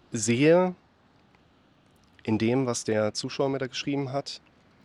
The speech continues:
eine Entwicklung, die ich bei ganz vielen Leuten sehe. Und ich glaube, dass sich ganz viele jetzt auch in gewisser Hinsicht angesprochen fühlen mit dem, was ich da beschrieben habe.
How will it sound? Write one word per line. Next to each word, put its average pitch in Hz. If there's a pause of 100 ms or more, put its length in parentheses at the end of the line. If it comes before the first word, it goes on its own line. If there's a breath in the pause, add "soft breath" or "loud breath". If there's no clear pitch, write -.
(200)
eine 104
Entwicklung, 143 (200)
die 107
ich -
bei 92
ganz 92
vielen 107
Leuten 131
sehe. 143 (140)
Und 101
ich -
glaube, 107
dass 101
sich -
ganz 107
viele 127 (540 loud breath)
jetzt 104
auch 110
in 107
gewisser 110
Hinsicht 110
angesprochen 127
fühlen 143 (280)
mit 110
dem, 110
was 113
ich -
da 113
beschrieben 117
habe. 113